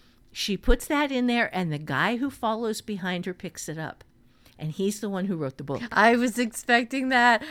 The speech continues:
Speaker 2: I knew you were
Speaker 1: Yeah.
Speaker 2: gonna say he was the author. <laughs> Oh,
Speaker 1: Yeah.
Speaker 2: poor fuck.
Speaker 1: And he's the one who wrote the book. And so he meets her because he was, he, he was the one who put that book in there to be shared. 'Cause
Speaker 2: Aw.
Speaker 1: yes, because he wanted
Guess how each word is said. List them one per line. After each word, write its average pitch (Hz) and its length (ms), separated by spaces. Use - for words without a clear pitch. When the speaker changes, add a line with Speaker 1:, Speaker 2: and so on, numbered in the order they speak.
Speaker 2:
I 285 100
knew 320 160
you 320 180
were 311 120
Speaker 1:
Yeah. 294 60
Speaker 2:
gonna 302 200
say 277 240
he 269 120
was 262 140
the 254 140
author. 233 460
<laughs> 523 280
Oh, 427 120
Speaker 1:
Yeah. 175 200
Speaker 2:
poor 285 200
fuck. 220 260
Speaker 1:
And 202 140
he's 226 260
the 254 120
one 240 180
who 240 140
wrote 214 220
the 208 60
book. 165 280
And 190 220
so 185 300
he 202 360
meets 233 380
her 156 400
because 180 360
he 233 140
was, 202 300
he, 247 380
he 311 220
was 311 140
the 285 80
one 254 140
who 226 100
put 214 200
that 190 180
book 175 180
in 226 140
there 151 240
to - 140
be 151 140
shared. 151 440
'Cause 269 640
Speaker 2:
Aw. 208 260
Speaker 1:
yes, 254 360
because 220 440
he 311 200
wanted 269 540